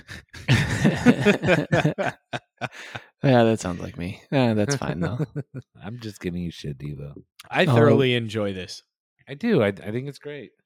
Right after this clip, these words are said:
Speaker 3: A great, great take on a rye. Different take on a rye, but it
Speaker 1: Mm-hmm.
Speaker 3: didn't fall flat. 'Cause usually,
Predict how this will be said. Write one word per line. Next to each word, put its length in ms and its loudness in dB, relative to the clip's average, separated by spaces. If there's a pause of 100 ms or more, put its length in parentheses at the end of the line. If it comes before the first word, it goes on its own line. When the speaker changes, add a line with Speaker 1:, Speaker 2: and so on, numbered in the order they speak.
(120)
Speaker 3:
A 100 -2
great, 440 2
great 220 2
take 240 0
on 140 -2
a 80 -2
rye. 480 -2 (360)
Different 420 2
take 260 -6
on 120 -8
a 80 -10
rye, 380 -12 (220)
but 100 0
it 60 4
Speaker 1:
Mm-hmm. 100 8
Speaker 3:
didn't 300 2
fall 200 4
flat. 460 -6 (220)
'Cause 180 -2
usually, 500 2